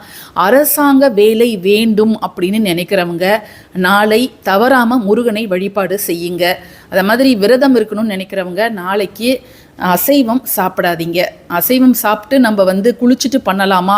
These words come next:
அப்படிங்கிறது வந்து முழு பலன் நமக்கு தராதுங்க. அதனால வந்து நாளைக்கு அசைவத்தை தவிர்த்துடுங்க.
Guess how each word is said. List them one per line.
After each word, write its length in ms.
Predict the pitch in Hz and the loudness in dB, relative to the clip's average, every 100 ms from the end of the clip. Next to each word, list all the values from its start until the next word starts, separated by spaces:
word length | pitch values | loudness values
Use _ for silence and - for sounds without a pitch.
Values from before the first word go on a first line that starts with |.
| 180 | 0
அப்படிங்கிறது 800 | - 185 202 220 208 180 180 175 | -4 -4 -2 0 0 -2 -2 -2
வந்து 300 | 170 185 277 240 180 208 233 - - - | -4 -2 0 2 0 -2 -4 -16 -18 -4
முழு 320 | 208 247 294 | 0 2 2
பலன் 380 | 294 190 220 240 | 0 0 2 2
நமக்கு 460 | 180 180 - 277 277 | 0 -2 -2 -4 -2
தராதுங்க. 640 | 180 180 180 170 170 208 | -2 0 0 0 0 0
அதனால 640 | - 170 180 185 240 302 233 | 0 -4 -2 0 0 2 0
வந்து 240 | 190 208 | 0 -2
நாளைக்கு 340 | 254 190 180 165 | -2 -2 -4 -6
அசைவத்தை 480 | 170 262 220 190 247 | -4 -4 -4 -6 -4
தவிர்த்துடுங்க. 680 | - 185 196 196 170 170 | 0 0 -2 -4 -6 -6